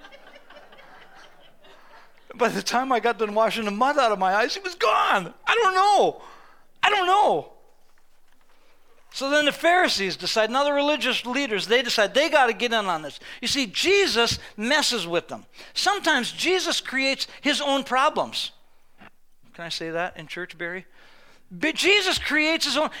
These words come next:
He heals this guy on the Sabbath again. You know, if you'd have healed him on Tuesday, nobody would have cared. But no, you gotta heal him on the Sabbath. Just like the last guy you healed on the Sabbath, the cost, just heal on Tuesday. It's easier.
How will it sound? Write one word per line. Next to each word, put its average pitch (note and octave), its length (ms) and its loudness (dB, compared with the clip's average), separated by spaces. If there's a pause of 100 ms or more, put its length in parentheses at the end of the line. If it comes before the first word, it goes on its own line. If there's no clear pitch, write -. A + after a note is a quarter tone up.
He - 320 -2
heals F4+ 480 2
this E4 200 2
guy D4 260 2
on D#4 80 0
the E4 80 -2
Sabbath F4 500 -2
again. E3+ 260 -6 (220)
You F4 80 -2
know, F#4+ 140 4
if - 80 -8
you'd F#4+ 120 2
have C#4 120 -2
healed D#4 240 0
him D4 100 -2
on A#3+ 160 -2
Tuesday, A#3 400 -6
nobody F#3 300 -6
would D3+ 100 -6
have C3+ 80 -16
cared. G#2 300 -10 (720)
But - 80 -20
no, A#3+ 720 0
you A#3 120 -4
gotta B3+ 200 0
heal A#3+ 240 -2
him D4 80 -2
on D4 100 -2
the D4+ 60 -2
Sabbath. D#4 420 0
Just D4+ 180 -4
like E4 200 -2
the B3+ 80 -4
last C#4 360 0
guy C#4+ 280 -4 (200)
you A3 120 -8
healed C#4 240 -4
on C#4 100 -2
the C4+ 80 -6
Sabbath, C#4 380 -4
the B3+ 40 -10
cost, - 300 -6 (260)
just - 220 -6 (140)
heal D#4 240 0
on E4+ 220 0
Tuesday. C#4+ 500 0
It's D3+ 160 -6
easier. D#4 560 -2